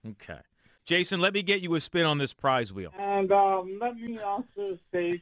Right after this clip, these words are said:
Speaker 2: something.
Speaker 1: Sh-,
Speaker 2: Um,
Speaker 1: sure.
Speaker 2: Today marks my year anniversary since I had my stroke.
Speaker 1: Oh.
Speaker 2: And,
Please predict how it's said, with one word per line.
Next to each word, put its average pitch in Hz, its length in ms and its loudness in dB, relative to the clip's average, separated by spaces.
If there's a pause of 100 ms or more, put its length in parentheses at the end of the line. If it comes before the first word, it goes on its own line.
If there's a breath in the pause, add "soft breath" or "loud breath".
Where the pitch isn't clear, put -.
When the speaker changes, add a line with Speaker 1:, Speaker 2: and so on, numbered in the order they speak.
Speaker 2:
something. 214 680 -4 (100)
Speaker 1:
Sh-, - 120 -4
Speaker 2:
Um, 156 320 6
Speaker 1:
sure. 247 340 2 (1400)
Speaker 2:
Today 185 840 2 (800)
marks 165 380 0 (160)
my 147 280 0
year 151 380 0
anniversary 143 1500 0 (380)
since 143 320 -2
I 139 160 4
had 135 400 0
my 131 320 -2 (240)
stroke. 131 420 0 (320)
Speaker 1:
Oh. 135 460 -16
Speaker 2:
And, 139 440 0